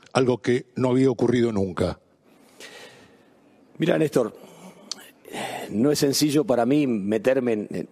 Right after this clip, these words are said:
Speaker 2: en opinar de cosas que, que de pronto me sacan de lo, de lo que es Ecuador. Más que nada porque te voy a confesar, tengo un conflicto de intereses ahí. Lo quiero mucho al Tata Martino.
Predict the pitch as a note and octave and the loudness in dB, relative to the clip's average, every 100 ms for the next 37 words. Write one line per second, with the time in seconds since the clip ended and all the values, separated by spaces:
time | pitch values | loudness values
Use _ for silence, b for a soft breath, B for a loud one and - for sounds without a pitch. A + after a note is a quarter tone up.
0 | - - G#2 G2 G#2+ A#2+ A#2 G#2 C3 - | -8 -4 -2 0 0 2 2 2 0 0
1 | A#2 - F#2+ F#2+ F#2+ G2+ F#2+ A#2 A2 G#2+ | -2 -2 -6 -6 -4 -4 -2 -2 0 0
2 | G2 - A#2+ A2 G#2 G2 G2 F#2 F#2+ G#2 | -2 0 0 0 0 0 -2 -6 -4 -2
3 | G#2 A#2 G#2+ G#2+ A2+ A#2 F#2 - - _ | 0 -2 -2 0 2 2 -2 -12 -20 _
4 | B B B B A#2 A#2 D3 F3+ E3+ B2+ | B B B B -4 0 2 2 2 0
5 | B2 A2+ C3 C#3 B2+ A#2 A#2+ D#3+ D#3+ A#2 | -2 0 2 2 2 0 0 0 0 -2
6 | B2 A#2+ G#2+ A#2 D3 B2 B2+ A2 B2 B2+ | 0 0 0 0 0 2 0 0 0 0
7 | A#2 G2 - F#2 F2 - _ _ B B | 0 -4 -6 -6 -6 -10 _ _ B B
8 | B B B B - A#2+ E3 E3 F3 D3+ | B B B B -4 2 2 2 2 2
9 | C#3 C3+ B2+ A#2+ G#2 | 2 0 0 0 -2